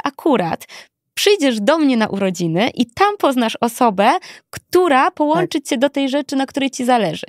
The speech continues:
Speaker 1: nie?
Speaker 2: A wszystko dlatego, że wzięłam wolne, w cudzysłowie, tak? I pozwoliłam sobie na coś spontanicznego.
Speaker 1: Tak, i, i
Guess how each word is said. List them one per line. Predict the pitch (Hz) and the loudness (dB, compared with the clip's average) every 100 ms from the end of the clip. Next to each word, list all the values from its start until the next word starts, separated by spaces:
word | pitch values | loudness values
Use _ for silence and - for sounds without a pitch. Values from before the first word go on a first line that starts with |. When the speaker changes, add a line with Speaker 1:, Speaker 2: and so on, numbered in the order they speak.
| - | -8
Speaker 1:
nie? | - | -6
Speaker 2:
A | |
wszystko | 240 - 202 | -6 -2 -2
dlatego, | 185 202 220 | -2 -2 -4
że | 190 | -2
wzięłam | 196 196 180 | -2 -2 -4
wolne, | 151 190 180 160 180 | -2 0 2 0 -4
w | |
cudzysłowie, | 175 170 165 156 | -6 -8 -4 -4
tak? | 175 208 | -2 -4
I | 202 | -4
pozwoliłam | 185 175 196 190 185 | -6 -2 -2 -2 -6
sobie | 175 185 | -8 -6
na | 185 | -6
coś | 185 | -10
spontanicznego. | - 175 180 175 170 - 151 147 147 _ - | -10 -10 -8 -8 -8 -8 -8 -8 -10 _ -2
Speaker 1:
Tak, | 202 180 | -2 -2
i, | - 240 | -8 -8
i | - | -8